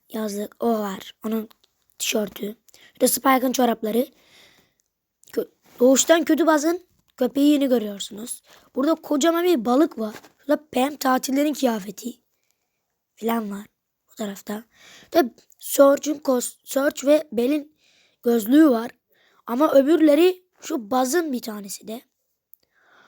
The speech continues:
Ama öbürlerin ne o, neyin gözlüğü belli değil. Yani gelecekte gelecek karakterlerin olabilir. Kostümler, mağazaları ve gözlükler. Mesela şu gözlük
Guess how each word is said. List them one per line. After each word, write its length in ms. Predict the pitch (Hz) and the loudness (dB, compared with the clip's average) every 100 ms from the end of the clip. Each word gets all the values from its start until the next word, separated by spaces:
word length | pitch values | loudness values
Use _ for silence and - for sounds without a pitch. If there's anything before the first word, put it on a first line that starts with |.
| _ _ _ - | _ _ _ -4
Ama 200 | 277 294 | -2 2
öbürlerin 760 | 254 226 294 330 330 330 269 240 | 4 4 6 4 4 0 -2 -2
ne 160 | 311 | 0
o, 200 | 320 262 - _ _ _ | 0 -4 -8 _ _ _
neyin 280 | 247 277 311 | -6 -4 0
gözlüğü 340 | 262 226 254 247 | 0 0 -2 -2
belli 260 | 240 226 | -2 -2
değil. 320 | 214 240 285 _ _ _ - - _ - | -2 -2 -4 _ _ _ -20 -20 _ -6
Yani 180 | 269 226 | -2 2
gelecekte 540 | 254 247 254 - 311 | 2 2 0 -2 -2
gelecek 500 | 254 269 269 320 320 | 2 4 4 2 -2
karakterlerin 760 | - 262 262 - 269 277 285 285 | -2 0 0 0 0 2 0 0
olabilir. 600 | 247 254 254 262 240 - _ _ _ _ | 0 0 2 2 2 -2 _ _ _ _
Kostümler, 600 | - 214 - 208 202 208 214 | -10 -10 -10 -12 -10 -12 -12
mağazaları 540 | 220 208 202 196 208 220 _ _ _ _ _ - | -14 -12 -12 -12 -14 -16 _ _ _ _ _ -4
ve 200 | 220 214 _ _ _ _ _ _ _ _ _ _ - _ | -2 -4 _ _ _ _ _ _ _ _ _ _ -20 _
gözlükler. 600 | 233 220 202 - 226 226 - | 0 0 -4 -6 -6 -6 -10
Mesela 260 | 220 247 277 | -6 -2 -2
şu 180 | - | 0
gözlük 360 | 233 277 262 | 2 2 2